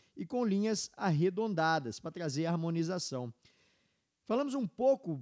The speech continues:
sobre isso aí, na verdade falamos muito já sobre isso, num, num conteúdo lá no nosso blog. O título é, "Qual o melhor tipo de barba para o formato do meu rosto?"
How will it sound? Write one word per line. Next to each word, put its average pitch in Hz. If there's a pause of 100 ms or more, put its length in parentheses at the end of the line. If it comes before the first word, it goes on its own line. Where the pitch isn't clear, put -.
(280)
sobre 185
isso 196
aí, 196
na 202
verdade 226
falamos 403
muito 202
já 175
sobre 160
isso, 170 (160)
num, 185
num 180
conteúdo 208
lá 175
no 247
nosso 220
blog. 147 (320)
O 139
título 202
é, 175
"Qual 262
o -
melhor 226
tipo -
de 185
barba 180
para 196
o 208
formato 170
do 156
meu 190
rosto?" 151